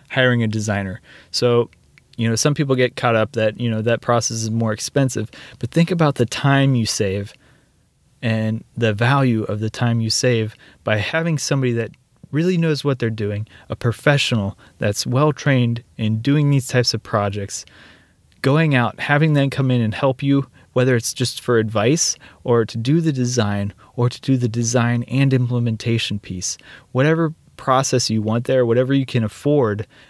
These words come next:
um, it might really be worth the time you save and the enjoyment you might gain out of having a professional do it that really knows what they're doing and do it the right way with the right process. So it's just worth considering.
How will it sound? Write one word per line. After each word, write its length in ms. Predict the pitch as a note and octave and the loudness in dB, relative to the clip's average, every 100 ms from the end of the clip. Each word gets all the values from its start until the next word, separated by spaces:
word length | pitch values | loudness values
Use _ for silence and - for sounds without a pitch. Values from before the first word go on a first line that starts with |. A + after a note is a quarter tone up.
| _ | _
um, 300 | A#2 G#2+ A2+ | 0 0 0
it 100 | C3+ | -4
might 240 | C3 D#3+ F3+ | 0 0 2
really 240 | F#3+ E3 | 2 2
be 160 | C3+ B2 | 2 0
worth 340 | B2+ B2 - | 2 2 0
the 80 | A2+ | -8
time 320 | - C3 C3 | -2 0 2
you 140 | C3 | 2
save 480 | A#2 - A#2 A2 G#2 - - - | 0 2 2 2 -2 -10 -20 -10
and 100 | A2 | -2
the 80 | A#2 | 0
enjoyment 500 | A2 G#2+ B2 B2 A#2+ | 0 2 2 0 -2
you 120 | A#2+ | -2
might 180 | G#2+ G#2 | -2 -2
gain 420 | - G#2+ A2 G#2 G2 - - | -2 -2 0 -2 -6 -16 -6
out 120 | A2 | 0
of 80 | A2+ | 0
having 300 | - C3+ C3 | 0 0 2
a 60 | A#2+ | 0
professional 640 | - G#2+ A#2 A2 - A2 | -2 -2 0 -2 -2 -4
do 160 | A2 G#2+ | -2 -4
it 160 | G2+ - - | -4 -8 -16
that 160 | - F2+ | -10 -10
really 320 | A#2+ D3+ E3 | -2 0 2
knows 240 | C#3+ C3 B2 | 2 0 0
what 140 | A#2 | -2
they're 120 | A2+ | -2
doing 420 | G#2+ G#2+ G2+ G2+ - - - | -2 -2 -2 -4 -8 -18 -6
and 160 | A#2+ A#2 | -4 2
do 220 | B2 B2+ | 4 4
it 160 | B2 | 2
the 100 | - | -6
right 300 | G2+ A2 A2+ G#2+ | 0 0 0 0
way 320 | G#2 G2+ F#2+ - - | 0 0 -4 -12 -8
with 120 | A#2+ | -4
the 100 | - | -2
right 200 | G#2+ G#2 - | 0 0 -2
process. 680 | A2 G#2+ - - - - - _ _ _ _ _ _ _ _ _ _ | -4 -4 -6 -6 -4 -6 -8 _ _ _ _ _ _ _ _ _ _
So 320 | - B2 A#2+ - | 0 4 4 2
it's 100 | - | -6
just 240 | - D#3+ - | -2 0 0
worth 220 | E3+ E3 | -2 0
considering. 640 | C#3+ B2+ - A#2 A#2+ A2+ | -2 -2 0 0 2 0